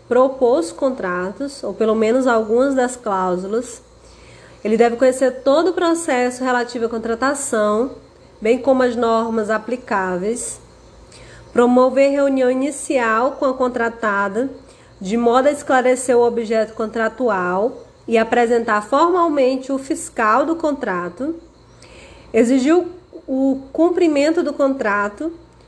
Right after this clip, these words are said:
buscando a qualidade, economia e minimização de riscos. Acompanhar o saldo do contrato e tomar providências para aditivos, penalizações e rescisões.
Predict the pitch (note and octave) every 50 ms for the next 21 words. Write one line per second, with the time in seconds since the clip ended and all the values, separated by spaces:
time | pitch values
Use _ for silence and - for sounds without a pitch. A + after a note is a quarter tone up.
0 | _ _ - G3+ G#3+ B3 A#3+ - - - B3+ A#3+ A#3+ A#3+ A3+ A#3 - C4 C4+ C#4+
1 | C#4 C4 A3+ G#3+ A3 A3 A3+ B3 C4 C#4 C4+ C4+ C#4 C4 B3+ B3+ B3 A#3+ A#3 A#3
2 | A3+ A#3+ B3 C4+ C#4 - - - C4+ A#3 A3+ A3+ A3 A#3+ C4 D#4+ E4+ E4+ E4+ E4
3 | E4 D#4+ E4 C#4 D4+ D4 D4 C#4+ - - C#4 B3+ B3+ B3+ A#3 C4 B3+ G#3 G#3 A3+
4 | A3 G#3+ G#3+ A3 A3 - - - - E4+ F4 F4 - - - - - - - -
5 | - - - - - B3 B3+ B3 B3 - D4 C#4 C4+ D4+ C#4+ C#4 C4 B3+ C4 D4
6 | C#4 - - - - D4 C#4+ D4 E4 F4+ F4 F4 D#4 E4 E4 E4 E4 D#4+ - -
7 | C#4 C4 B3+ B3+ C4 C4 - C#4 C4+ C4 B3+ B3 B3 - C4 B3+ C4 A#3 A3 A3+
8 | A3+ A3+ A3+ - A#3+ - - - B3+ A#3+ A#3+ A#3+ A#3+ A#3+ B3 A#3 C#4 D#4 - -
9 | - - - C4 C4 C4 C4 A#3+ G3+ F3+ F3+ F3+ F3 - - - - C4+ C4+ D4
10 | D4+ D4+ D4 C#4+ C#4 C4 C4+ C4 C#4+ C#4 - - - B3+ A#3 A#3 A#3+ B3 B3+ C4
11 | C4+ C4 - - - - C4 C#4+ D#4 E4 E4+ D4+ A#3 B3+ C#4+ C#4+ D4+ D4 - -
12 | E4 D#4 C#4 A3+ G#3+ F#3+ F3+ E3+ E3 D#3+ F3+ F3+ - - - - -